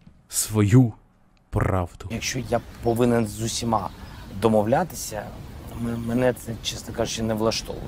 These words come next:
Speaker 1: І зібралися ми тут для того, щоб співставити та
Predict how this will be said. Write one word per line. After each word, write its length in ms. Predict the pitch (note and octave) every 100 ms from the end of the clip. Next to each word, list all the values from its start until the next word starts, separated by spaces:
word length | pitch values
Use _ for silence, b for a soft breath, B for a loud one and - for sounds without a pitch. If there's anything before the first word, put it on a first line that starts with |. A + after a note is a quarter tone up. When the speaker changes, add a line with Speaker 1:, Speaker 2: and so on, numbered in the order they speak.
| - F#3
Speaker 1:
І 60 |
зібралися 680 | F3+ D3+ D#3+ F3 D3 - B2
ми 120 | A#2
тут 220 | - C#3+
для 160 | A2+ F2+
того, 260 | B2 B2 G#2
щоб 280 | - F2 E2+ D#2
співставити 880 | - F#3 - - A2 B2 G2+ - - - -
та 220 | - -